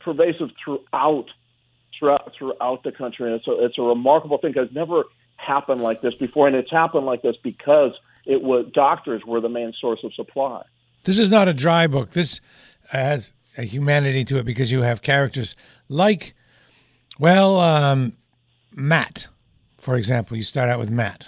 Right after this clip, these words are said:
Speaker 2: Tell me about Matt.
Speaker 1: Uh, young man, uh, in, in a very well-to-do family in, uh, suburban Columbus, Ohio.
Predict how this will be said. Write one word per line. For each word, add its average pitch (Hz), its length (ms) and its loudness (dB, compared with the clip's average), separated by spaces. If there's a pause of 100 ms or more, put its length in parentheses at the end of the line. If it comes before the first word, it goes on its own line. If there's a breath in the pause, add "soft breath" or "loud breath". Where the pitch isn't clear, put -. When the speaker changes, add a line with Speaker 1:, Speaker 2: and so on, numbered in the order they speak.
Speaker 2:
Tell 160 140 -2
me 165 60 2
about 160 200 0
Matt. 127 280 -2 (840 loud breath)
Speaker 1:
Uh, 170 220 6
young 170 320 4
man, 175 460 4 (180)
uh, 143 360 2
in, 147 280 -2
in 143 440 -6
a 127 140 2
very 143 260 0
well-to-do 160 400 -2 (100)
family 170 600 -6 (100)
in, 135 460 -8
uh, 123 180 2
suburban 151 360 0
Columbus, 143 360 -4
Ohio. 147 500 -4